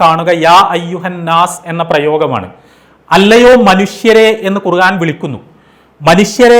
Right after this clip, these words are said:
എന്ന് വിളിച്ചുകൊണ്ട് ഖുർആൻ ഒരുപാട് കാര്യങ്ങൾ പറയുന്നു. മുഴുവൻ മനുഷ്യരോടുമായിട്ടാണ് ഖുർആൻ സംസാരിക്കുന്നത്. മനുഷ്യർക്കുള്ള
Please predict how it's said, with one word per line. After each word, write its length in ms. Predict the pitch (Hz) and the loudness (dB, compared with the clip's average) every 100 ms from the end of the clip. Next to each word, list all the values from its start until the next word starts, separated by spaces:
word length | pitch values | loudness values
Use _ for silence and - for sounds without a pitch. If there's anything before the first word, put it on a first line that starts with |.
| 226 | 4
എന്ന് 120 | 208 196 | 0 -2
വിളിച്ചുകൊണ്ട് 400 | 180 - 196 196 | -4 -4 -6 -4
ഖുർആൻ 280 | 185 170 185 185 | -2 0 0 0
ഒരുപാട് 340 | 170 180 185 190 | -2 0 0 2
കാര്യങ്ങൾ 280 | 170 170 175 175 | 0 0 -6 -2
പറയുന്നു. 340 | 147 147 131 - _ _ _ _ _ - | -2 -2 -6 -12 _ _ _ _ _ -4
മുഴുവൻ 360 | 170 196 240 277 269 | 0 2 4 2 2
മനുഷ്യരോടുമായിട്ടാണ് 1160 | 202 196 - - 240 247 254 240 196 190 196 190 190 | 2 0 -4 -2 2 4 4 4 2 2 0 -2 -4
ഖുർആൻ 240 | 175 175 190 | -4 -4 -4
സംസാരിക്കുന്നത്. 760 | 170 151 180 170 165 165 135 - _ _ _ _ _ - | -6 -4 0 0 0 -6 -8 -10 _ _ _ _ _ -6
മനുഷ്യർക്കുള്ള 840 | 156 196 214 - 269 269 269 | 0 2 0 0 0 2 2